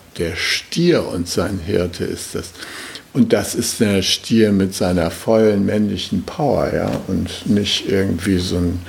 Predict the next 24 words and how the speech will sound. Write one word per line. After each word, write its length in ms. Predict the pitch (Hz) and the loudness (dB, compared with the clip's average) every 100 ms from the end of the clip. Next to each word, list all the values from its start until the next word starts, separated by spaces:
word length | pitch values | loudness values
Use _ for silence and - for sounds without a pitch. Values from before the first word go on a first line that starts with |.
| - - - - - - - - - | -12 -10 -12 -12 -14 -14 -16 -18 -6
äh, 260 | 104 95 87 - - - - - - - - - - - - - - - | 0 2 2 0 -8 -10 -12 -16 -20 -20 -20 -20 -18 -18 -20 -20 -20 -10
naja, 680 | 120 101 95 92 92 95 98 - | -2 0 4 4 4 2 -2 -6
schon 360 | - - 98 | -4 0 0
reduzierter, 1040 | 92 98 95 95 - - 110 101 - 95 92 | 0 0 2 0 -2 0 2 2 0 0 2
nur 200 | 95 95 | 2 2
noch 240 | 92 - | 0 -2
auf 260 | 92 - 87 | -4 -2 0
Arbeitskraft. 960 | 196 98 - - - - 67 - - - - - - - - - - | 2 2 0 -6 -8 -8 -8 -10 -16 -18 -20 -20 -20 -20 -20 -16 -4
Also 180 | 95 90 | -2 0
das 340 | 87 90 - | 0 -2 -2
ist 280 | - - - | -4 -4 0
ja 140 | 104 | 0
das, 340 | 90 92 90 - | 2 0 0 -2
was 240 | 90 - | -4 -2
den 180 | 95 95 | -2 0
Männern 360 | 98 101 98 92 | 0 0 -2 0
bei 120 | 92 | 0
uns 380 | - 98 95 - | 2 0 0 0
leicht 380 | 98 92 - - | 2 2 -2 -2
blüht, 380 | 95 101 101 | 0 0 -2
dass 180 | 104 95 | -4 -2
sie 140 | - 92 | -4 -4
dann 280 | 98 95 95 | -2 -2 -2
so 340 | 92 92 | 0 -2